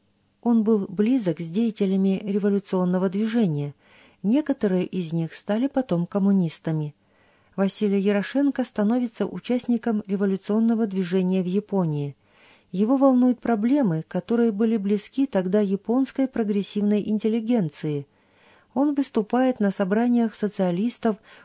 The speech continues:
общества Геминкай, смотри примечание "Звездочка". Позже участвует в работе второго съезда Социалистической лиги. Примечание "Звездочка". Геминкай.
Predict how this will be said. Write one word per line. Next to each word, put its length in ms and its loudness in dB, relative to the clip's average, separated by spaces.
общества 680 0
Геминкай, 800 0
смотри 400 -2
примечание 720 2
"Звездочка". 760 -2
Позже 320 0
участвует 600 0
в 20 0
работе 400 2
второго 400 0
съезда 480 -2
Социалистической 1040 -2
лиги. 480 -2
Примечание 680 2
"Звездочка". 760 -2
Геминкай. 800 2